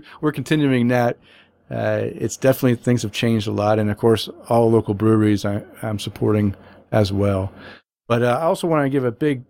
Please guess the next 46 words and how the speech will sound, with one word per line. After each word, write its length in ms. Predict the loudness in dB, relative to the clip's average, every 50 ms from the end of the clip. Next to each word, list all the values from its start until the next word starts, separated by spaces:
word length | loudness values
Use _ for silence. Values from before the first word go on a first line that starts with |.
| _ _ _ _
big 160 | -4 -4 -4
giant 540 | -2 0 0 2 2 4 2 0 0 -2 -2
thank 280 | 0 0 0 0 0 0
you 200 | 0 2 2 2
and 100 | 2 0
a 40 |
toast 460 | -4 0 2 2 4 4 2 0 -4 -4
to 300 | -2 2 2 2 2 0
Jim 300 | 0 0 2 2 2 2
Kudzall 500 | 2 0 0 0 2 0 2 2 0 0
for 280 | -2 -2 -2 0 0 0
that 220 | 0 -2 -2 -2
really 260 | 0 2 4 4 4
nice 320 | 4 2 2 0 0 0 0
article 520 | 0 0 0 -2 -2 -4 -4 -4 -4 -6 _ _ _ _ _ _ _
that, 340 | -4 -4 -4 -4 -6 -8 -6
uh, 200 | -6 -4 -4 -4
that 100 | -2 -2
he 100 | -2 0
provided 480 | 0 0 0 2 2 2 2 0 -2 -2
for 140 | -4 -4
us 160 | -2 -2 -4 -6
to 160 | -6 -6 -4
do 240 | -2 0 2 2 2
the 80 | 2
Brew 200 | 2 2 0 0
Buzz 300 | 2 2 0 0 -2 -4
on. 220 | -6 -6 -6 -6 -4
I 60 | -4
really 220 | -2 -2 -2 -2
appreciate 600 | -4 -2 -2 -2 -2 -2 0 2 2 2 2 0 -6 -14 -20 -20 _ _ _ _
his 180 | -2 -2 0
support. 500 | 0 -4 -6 -4 0 2 2 2 2 -2 _ _ _ _ _ _ _ _ _ _
And 240 | -10 -6 -6 -4 -2
like 120 | -2 0 0
I 100 | 2 2
mentioned, 340 | 2 2 2 0 -2 -2
I 100 | -2 0
look 180 | -2 -2 -4 -4
forward 320 | -2 0 2 2 4 4
to 100 | 2 2
having 280 | 2 2 2 0 0 0
him 140 | 0 2 2
and 60 | 0
his 140 | 0 -2 0
wife 420 | 0 2 4 4 2 0 -2 -10